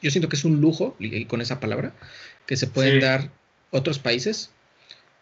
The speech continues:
Speaker 1: porque, eh, y estoy utilizando la palabra lujo, porque aquí si te especializas, pues, eh, te terminas yendo a, a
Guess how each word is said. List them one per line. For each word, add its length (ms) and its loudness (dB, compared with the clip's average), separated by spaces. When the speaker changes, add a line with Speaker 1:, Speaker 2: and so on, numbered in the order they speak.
Speaker 1:
porque, 1080 2
eh, 340 -2
y 100 -4
estoy 180 -2
utilizando 300 -4
la 100 0
palabra 300 0
lujo, 460 0
porque 280 -2
aquí 260 -4
si 140 -6
te 120 -2
especializas, 960 -2
pues, 180 -8
eh, 140 -18
te 100 0
terminas 440 2
yendo 320 2
a, 240 0
a 380 -4